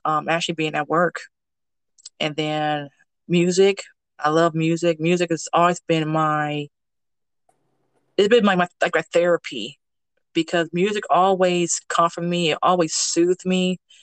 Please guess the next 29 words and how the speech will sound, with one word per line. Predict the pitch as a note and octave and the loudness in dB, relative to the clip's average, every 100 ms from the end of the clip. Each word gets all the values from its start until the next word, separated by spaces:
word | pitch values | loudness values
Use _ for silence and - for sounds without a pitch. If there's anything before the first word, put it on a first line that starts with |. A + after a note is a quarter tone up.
| _ _ _ - | _ _ _ -4
If | D#3 | -2
I | D#3 | -2
just | - - | -4 -2
need | E3+ E3 | -2 -2
to, | |
like, | C#3 C#3 | -2 -2
just | C3+ A3 | -2 -8
get | - E3+ | -2 0
away, | E3 E3 E3+ E3+ E3+ E3+ - _ | 2 4 4 4 2 -2 -8 _
numb | D3+ D#3 E3+ | -6 -2 0
up, | D#3+ D#3 D#3 _ _ _ _ _ _ _ | 0 -2 -2 _ _ _ _ _ _ _
just | - D#3 - | -6 -4 -2
listen | E3 - | -4 -4
to | D3+ | -8
music. | D#3 E3 F3+ F3+ - _ - - - - - - | -6 -4 -4 -4 -6 _ -20 -20 -16 -14 -16 -2
Um, | D#3 D#3 D3+ C#3+ D3 _ _ _ _ _ _ _ | 2 4 2 -2 -10 _ _ _ _ _ _ _
there | E3+ | 0
are | E3+ | 2
times | F3 E3 | 0 -2
I | |
did | E3+ E3 | 0 -2
eating, | - E3 E3 - - _ _ | -2 -2 -2 -4 -12 _ _
and | - D3+ D3+ D3 D3+ _ _ _ _ _ _ _ - | -6 -4 -4 -6 -8 _ _ _ _ _ _ _ -2
I | D#3+ | -2
pigged | - F3+ D#3+ | 0 0 2
out | E3 F3+ - | 2 2 0
a | |
lot, | C3 C3 E3+ A2 - B2+ | 0 2 2 0 -6 _
but | D3 D3+ C3+ | 0 2 2